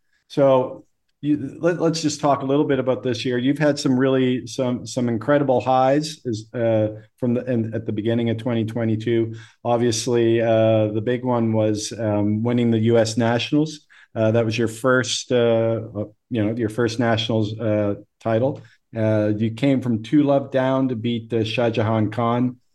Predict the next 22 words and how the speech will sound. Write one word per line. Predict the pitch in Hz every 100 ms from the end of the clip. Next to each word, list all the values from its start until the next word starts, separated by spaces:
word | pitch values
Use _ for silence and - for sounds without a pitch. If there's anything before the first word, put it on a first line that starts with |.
| _ -
Um, | 110 110 107 104 104 104 104 107
I | 127
mean, | 135 143
the, | 135
the | 117 131
U | 165
S | 156 - - - _ _ _ _ -
men's | 120 139 131 107
game, | 131 123
when | 127 139
you |
started | 135 147 139 127
that | 127 117
event, | 110 135 120
there | 127
might | 127
have | 110
been | 110
four | 113 123 120
or |
five | 113 120 113 113
guys | 117 110 104